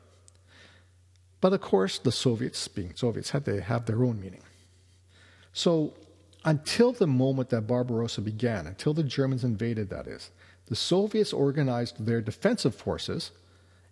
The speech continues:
into three main areas called the Baltic, the Western Special, and the Kiev Special military districts. These were organized into two strategic echelons, the first in the four forward districts,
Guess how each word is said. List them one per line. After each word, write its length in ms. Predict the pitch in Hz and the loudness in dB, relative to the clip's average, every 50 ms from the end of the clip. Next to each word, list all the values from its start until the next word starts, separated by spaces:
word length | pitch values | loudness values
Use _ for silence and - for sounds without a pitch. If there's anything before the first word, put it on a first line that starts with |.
| _ _ _ - | _ _ _ 0
into 520 | 131 120 - - 139 131 120 117 117 - - - - - - | 0 0 2 2 2 4 4 2 -2 -6 -10 -20 -20 -18 -8
three 520 | - - 180 175 170 165 165 160 160 165 - - - | -2 0 2 2 2 2 0 0 -2 -4 -6 -6 -2
main 460 | 139 120 120 127 127 127 123 123 117 110 | 0 2 4 4 4 4 2 2 0 0
areas 400 | 104 110 107 98 90 85 - - | 0 0 -2 -2 -4 -4 -8 -6
called 320 | - 107 95 92 104 110 | -4 -2 -2 0 -2 -2
the 80 | 107 95 | -4 -6
Baltic, 600 | 95 - - 82 90 - - - 262 247 - - - - - - _ _ | -6 -4 -4 -2 -2 -2 -2 -2 -2 -4 -4 -10 -20 -20 -20 -20 _ _
the 100 | - 104 | -6 -6
Western 400 | 101 104 123 151 170 - - 165 | -2 0 2 0 2 0 0 -2
Special, 580 | 135 - - - 120 110 107 - 120 110 110 - - - - - - - | -2 -2 -2 -2 -2 -2 -2 -2 -2 -2 -2 -4 -8 -16 -20 -20 -12 -8
and 100 | 107 104 | -6 -4
the 80 | 107 107 | -4 -6
Kiev 380 | - - - 190 165 131 - | -4 -2 0 2 2 2 0
Special 420 | - - - 113 107 - - 113 107 | -2 -4 -4 -2 -2 -2 -2 -2 -2
military 520 | 110 110 113 110 107 - - 98 98 98 | 0 0 0 -2 -2 -4 -4 -4 -4 -4
districts. 580 | 101 104 98 - - - - - - - - - _ _ _ _ _ _ _ _ _ _ _ _ _ - - - - - - - - - - - - - - - - _ _ _ _ _ - | -6 -8 -8 -8 -8 -10 -12 -12 -16 -20 -20 -20 _ _ _ _ _ _ _ _ _ _ _ _ _ -20 -20 -20 -20 -20 -20 -20 -20 -20 -20 -20 -20 -20 -20 -20 -20 _ _ _ _ _ 2
These 240 | 123 147 147 131 135 | 4 4 4 4 2
were 80 | 135 | 2
organized 480 | - 160 156 143 151 147 143 131 - 135 | 4 4 4 4 4 2 2 2 2 0
into 220 | 117 104 110 113 | -2 -2 -2 -6
two 420 | - - - - 165 165 160 160 139 | -6 -2 2 4 4 6 4 2 2
strategic 640 | - - 135 127 - - 151 143 - 143 - - | 2 0 0 0 2 4 2 2 2 0 -2 0
echelons, 480 | 151 156 - - - 113 104 101 101 - | 0 0 0 0 -2 -2 -2 -2 -4 -6
the 60 | 110 | -10
first 440 | - - - 135 135 139 139 - - | -10 -2 2 4 4 4 2 0 0
in 60 | 117 | 0
the 80 | 110 104 | 0 0
four 360 | - - - 117 117 117 113 | 0 0 2 2 2 2 0
forward 500 | - - - 120 117 110 110 104 98 - | -2 -2 0 0 2 2 0 -2 -2 -2
districts, 580 | - 131 - - - 208 214 - - - - | -2 -2 0 0 0 0 0 0 -4 -16 -16